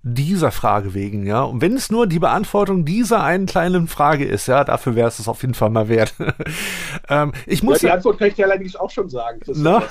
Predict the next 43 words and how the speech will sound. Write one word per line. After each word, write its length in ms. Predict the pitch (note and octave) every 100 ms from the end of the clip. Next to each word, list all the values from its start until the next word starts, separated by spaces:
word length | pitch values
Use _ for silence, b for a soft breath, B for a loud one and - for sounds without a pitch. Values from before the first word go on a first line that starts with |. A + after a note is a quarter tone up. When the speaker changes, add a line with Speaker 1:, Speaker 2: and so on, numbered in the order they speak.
| -
Speaker 2:
Die 80 | -
Antwort 320 | C3+ - C#3+
wird, 220 | - D3+
die 80 | C3+
Antwort 380 | C#3 D#3 F#3 E3
wird 140 | E3+
ja 160 | E3+ D3
sein, 420 | C3 B2 D#3+ E3
die 120 | C3
Antwort 240 | A#2+ C#3+ C#3
wird 100 | C#3
ja 80 | B2+
sein, 180 | A#2
nee, 200 | A2+ B2+
es 180 | D3+ C#3
geht 160 | C3+ C3
nur 80 | D#3
nach 160 | D3
Leistung 720 | A#2+ B2+ - D#3+ D3 C#3+ C#3+
und 160 | C#3 C3
so 140 | C3
weiter 280 | A#2+ B2 B2+
und 100 | A#2
so 80 | A#2
fort. 360 | - A#2+ B2 B2+
Aber, 260 | A#2 A2+ B B B B
ähm, 460 | A2+ A2+ A2+ A2+ A2+
wenn 100 | A2+
man 160 | B2+ C3
mal 240 | C3 B2+
sich 140 | - C3
dann 160 | B2
tief 240 | - D3+ C#3+
in 80 | C3
die 80 |
Augen 280 | A2 C3+ D#3+
guckt, 440 | - E3 - - B2+
dann 560 | B2 B2+ B2 B2 A#2+ C3+
kann 140 | G3
man 120 | F3
schon 200 | C3 B2+
sagen, 540 | A#2+ A#2 A#2 A#2 A#2 A2+
also, 440 | A#2 G#2+ G#2+ G2+